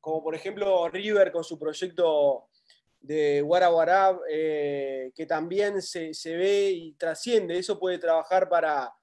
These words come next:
una O N G o el mundo del arte o lo que sea, o, o Guara, o por, la verdad que Bolivia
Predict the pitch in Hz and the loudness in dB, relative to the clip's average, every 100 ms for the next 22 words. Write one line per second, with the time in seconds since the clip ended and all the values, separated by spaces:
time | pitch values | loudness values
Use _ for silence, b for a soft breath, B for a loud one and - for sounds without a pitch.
0 | _ _ _ 165 185 175 170 - 202 214 | _ _ _ -4 0 0 -2 -2 4 6
1 | 226 220 175 160 156 160 175 175 175 170 | 6 6 4 2 -2 -4 -8 -12 -8 -4
2 | 165 190 196 190 185 170 160 160 - 190 | 0 4 2 2 -4 -6 -6 -8 -6 -2
3 | 196 180 170 151 147 139 143 151 165 190 | 2 2 4 2 0 -2 -2 0 4 6
4 | 185 180 175 165 151 143 139 _ - 147 | 6 6 4 2 2 0 -4 _ -16 -16
5 | - _ _ 143 143 190 208 185 190 214 | -18 _ _ -8 -4 -2 0 -2 -2 -4
6 | 208 185 160 | 0 0 -2